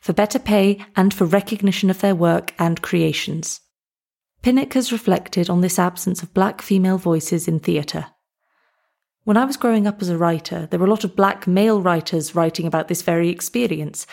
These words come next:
of the immigrant community or the black community at a particular time,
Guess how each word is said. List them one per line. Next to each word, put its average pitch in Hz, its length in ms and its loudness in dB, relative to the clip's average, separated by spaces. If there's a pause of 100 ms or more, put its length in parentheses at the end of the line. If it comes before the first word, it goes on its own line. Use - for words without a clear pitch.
(240)
of 170 120 -2
the - 80 0
immigrant 190 540 2
community 190 680 2
or 156 240 -2
the 160 80 -6
black 233 320 0
community 165 640 -2
at 175 140 -4
a - 20 -20
particular 170 420 -4
time, 180 440 0